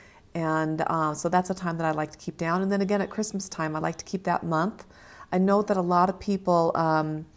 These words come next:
you know, they like to really promote at Christmas time, and I'm not a big fan of that. So whatever's right for you,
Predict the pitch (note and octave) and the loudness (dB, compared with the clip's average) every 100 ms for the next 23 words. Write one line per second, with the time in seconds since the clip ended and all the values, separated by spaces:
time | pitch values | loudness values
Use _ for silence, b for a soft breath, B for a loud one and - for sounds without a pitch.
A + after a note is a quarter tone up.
0 | b b b b b - - - - G3+ | b b b b b -20 -20 -12 -2 2
1 | G#3 A3 A3+ A3 A3 F#3+ G3+ G3+ F#3 - | 4 6 6 4 0 2 6 6 4 0
2 | G3+ F3+ F#3+ A3+ - C4 C#4 B3+ - C4 | 2 4 4 4 0 -4 -4 -8 -6 -4
3 | B3 G#3+ G#3 G#3+ G3+ G3+ F3+ - F3+ G3 | -2 -2 0 0 0 0 -2 -2 -2 0
4 | A#3 C#4+ E4 - - G3+ G3 F#3+ C4 D#4 | 0 -2 -2 -4 4 6 6 4 2 2
5 | C#4 G#3 F#3 F#3+ - F#3+ D#3+ F3 G3+ D#4 | 2 2 2 2 0 -4 -2 0 2 2
6 | G4+ | -2